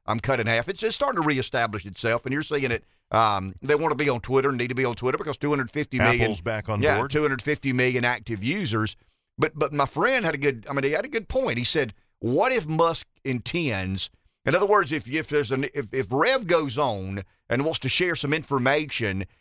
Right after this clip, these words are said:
Speaker 1: and wants people to be exposed to this news story, and it's a New York Times story, and I click on and I'm not a subscriber,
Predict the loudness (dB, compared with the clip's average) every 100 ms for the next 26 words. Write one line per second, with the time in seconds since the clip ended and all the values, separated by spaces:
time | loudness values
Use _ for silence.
0 | -2 0 0 0 -2 0 2 0 -2 _
1 | -4 -2 0 2 2 0 -2 -2 0 0
2 | 0 -2 -2 0 0 -2 -4 -10 _ _
3 | -2 0 2 2 2 0 0 -2 -2 -4
4 | -2 -2 0 -4 -6 _ _ -2 2 0
5 | 0 -2 0 0 0 0 0 0 0 0
6 | -2 -6 -4 0 0 0 -2 -6